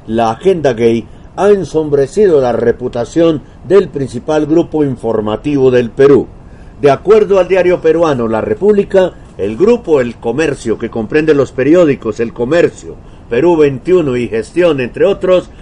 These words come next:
controla cerca del ochenta por ciento del mercado de la prensa escrita peruana. A inicios de abril, por encargo de Perú veintiuno y Gestión,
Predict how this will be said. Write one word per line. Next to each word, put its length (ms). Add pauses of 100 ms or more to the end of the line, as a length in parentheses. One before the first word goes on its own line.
(200)
controla 600
cerca 500
del 140
ochenta 400
por 140
ciento 340
del 120
mercado 680 (280)
de 120
la 180
prensa 440
escrita 560
peruana. 600 (520)
A 140
inicios 480
de 80
abril, 320
por 220
encargo 400
de 120
Perú 280
veintiuno 420
y 80
Gestión, 480